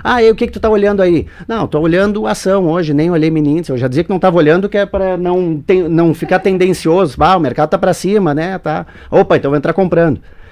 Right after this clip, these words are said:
Ah, esse cara, "Tá, mas e, cara, por que isso? Por que então tu não v-,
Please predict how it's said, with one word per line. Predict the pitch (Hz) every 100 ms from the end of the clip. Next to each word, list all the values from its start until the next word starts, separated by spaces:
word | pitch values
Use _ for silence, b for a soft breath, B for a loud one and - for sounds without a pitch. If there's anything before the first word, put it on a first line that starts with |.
| B B -
Ah, | 135 135 135 127
esse | -
cara, | 160 160 -
"Tá, | 175
mas | 185 139
e, | 165 - -
cara, | 180 233
por | 185 151
que | 202
isso? | 226 214 214 170
Por | 156
que | 156
então | 220 202 208 208 185 B 185 -
tu | 170 165 - - - -
não | 147 151 151
v-, | 113 -